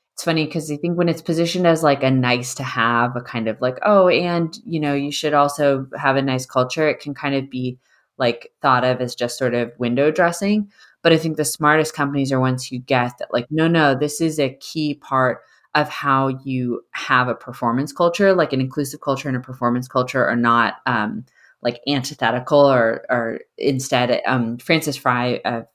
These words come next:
Harvard Business School is one of our earliest advisors, and I think she just, like, has such, um, smart thoughts on this of, like, how do you get people to be able to maximally contribute to a company? And it's like,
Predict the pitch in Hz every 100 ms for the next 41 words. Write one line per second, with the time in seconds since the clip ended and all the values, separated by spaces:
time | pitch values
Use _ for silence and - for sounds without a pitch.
0 | - 139 131 127 131 127 127 131 127 127
1 | 127 120 120 113 110 147 139 131 127 120
2 | 120 120 113 117 120 - - - - -
3 | 160 127 143 131 127 123 123 131 - 123
4 | - - _ 127 123 - 143 131 - 123
5 | 120 135 123 120 117 113 - 110 104 _
6 | _ _ _ 156 156 196 175 139 131 -
7 | 143 131 127 123 123 123 120 120 107 117
8 | - 113 - 123 113 117 117 - 117 110
9 | 104 104 147 156 139 117 - 110